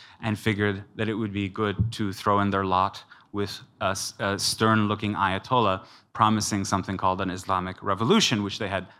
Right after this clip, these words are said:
no idea what that would entail. So they had <clears throat> uh, uh, come to regret <laughs> their decision, to put it mildly, almost instantly after the revolution. Um, and,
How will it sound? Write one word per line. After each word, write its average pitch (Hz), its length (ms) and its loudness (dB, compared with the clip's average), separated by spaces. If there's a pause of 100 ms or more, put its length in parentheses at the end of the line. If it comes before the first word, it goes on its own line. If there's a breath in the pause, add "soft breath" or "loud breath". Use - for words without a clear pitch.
(140 soft breath)
no 101 200 0
idea 98 320 0
what 95 180 -6
that 95 120 -2
would 90 140 -6
entail. 95 420 0 (560 loud breath)
So - 180 0
they 143 140 2
had 135 440 2
<clears throat> - 60 0
uh, 165 360 6 (240)
uh, 156 320 2
come 175 180 2
to 156 120 4
regret 131 480 0 (180)
<laughs> - 180 -16
their 117 140 2
decision, 120 440 2
to 110 80 -4
put 110 160 0
it 107 100 2
mildly, 110 400 4
almost 151 340 4
instantly 123 440 0
after 107 320 0
the 104 80 -4
revolution. 98 600 -4 (560 loud breath)
Um, 107 500 2 (100)
and, 143 460 2